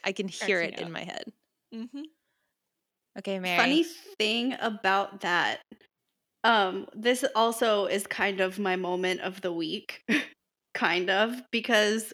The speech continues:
Speaker 3: when Jonesy meets David, he squashes it. <laughs>
Speaker 1: Oh my God,
Speaker 2: What?
Speaker 1: does he?
Speaker 3: Yes, he goes, like, he does the thing. And I was like,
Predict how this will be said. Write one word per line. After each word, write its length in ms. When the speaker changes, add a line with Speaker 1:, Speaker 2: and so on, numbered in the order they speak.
Speaker 3:
when 720
Jonesy 500
meets 380
David, 720
he 160
squashes 960
it. 320
<laughs> 100
Speaker 1:
Oh 140
my 160
God, 60
Speaker 2:
What? 80
Speaker 1:
does 240
he? 420
Speaker 3:
Yes, 480
he 120
goes, 540
like, 180
he 120
does 360
the 200
thing. 600
And 120
I 40
was 160
like, 200